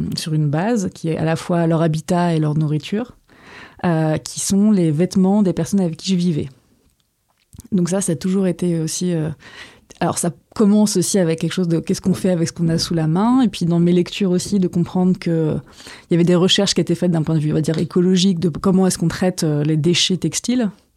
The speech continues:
Euh, qui nous envahissent et, et dont, euh, on ne sait plus quoi faire, euh, mais également tous les éléments polluants qui le, ce que ça contienne, euh,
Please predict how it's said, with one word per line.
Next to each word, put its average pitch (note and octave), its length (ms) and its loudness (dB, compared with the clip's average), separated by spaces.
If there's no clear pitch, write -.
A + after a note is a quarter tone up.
Euh, D#3 220 0
qui - 180 -6
nous D#3+ 200 2
envahissent E3+ 540 2
et, D3 340 0
et D3+ 40 -2
dont, D#3 380 0
euh, C3+ 80 -2
on D#3 120 0
ne D#3+ 60 0
sait D#3 160 -4
plus - 180 -6
quoi E3 180 -4
faire, G#3 340 -6
euh, E3 180 2
mais D#3+ 120 4
également F3 560 2
tous F3+ 120 -2
les E3+ 160 4
éléments E3+ 260 4
polluants G3 560 4
qui F3 160 -4
le, D3+ 100 -2
ce E3 140 -6
que E3 120 -4
ça D3+ 180 -6
contienne, G#3+ 480 0
euh, F3+ 140 -2